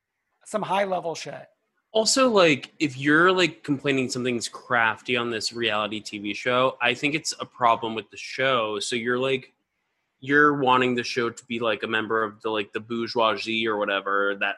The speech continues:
Speaker 2: has, like, money, money, money to pull off looks, looks, looks. But, like, like, that's a problem with your show, not with, like, the drag that people are bringing. This was,
Speaker 1: Yeah.
Speaker 2: if it's crafty, it was good crafty. So shut the fuck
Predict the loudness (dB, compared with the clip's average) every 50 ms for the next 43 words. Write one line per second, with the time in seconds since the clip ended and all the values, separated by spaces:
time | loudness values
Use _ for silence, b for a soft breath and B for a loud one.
0 | -6 -4 -2 -2 -2 -4 -6 -6 -6 -8 -8 _ -14 -6 -4 -2 -2 -2 -2 -4
1 | -4 -4 -4 -6 -6 -6 -8 -8 -6 -4 -4 -4 -4 -4 -6 -6 -6 -6 -8 -8
2 | -12 -18 -20 _ _ -4 0 0 -2 -2 -4 -6 -6 -6 -6 -6 -10 -10 -10 -10
3 | _ -16 -14 -6 -4 -2 0 0 0 0 -2 -6 -12 -14 -10 -4 -4 -4 -4 -6
4 | _ _ _ b b b b b b b b _ _ -2 -2 -2 -4 _ _ _
5 | _ -4 -2 -2 -2 -2 -4 -8 -8 -8 -8 _ 0 0 2 2 0 -2 -2 -4
6 | -4 -2 -2 -2 -2 -2 -4 -2 0 0 0 0 0 2 2 2 2 0 -4 -6
7 | -6 -6 -6 -8 -14 _ -4 -4 -4 -4 _ _ -6 -6 -4 -4 -4 -8 0 2
8 | 4 4 6 4 4 2 0 -2 -6 -6 -6 _ -16 -14 _ -6 -6 -6 -6 _
9 | _ -2 -2 0 0 -2 -2 -4 -6 -10 -14 _ -2 -2 -2 0 0 0 0 2
10 | 0 -4 -4 -4 -4 -6 -6 -8 -2 2 2 2 2 0 -4 -8 -8 -4 -4 -6
11 | -6 -8 -14 _ _ 2 4 4 4 2 -2 -2 -2 -2 -2 -2 -6 _ -4 -4
12 | -4 -4 -4 -4 -4 -4 -4 -4 -6 -6 -6 -8 -12 -14 _ _ _ _ _ 2
13 | 2 2 0 -6 -16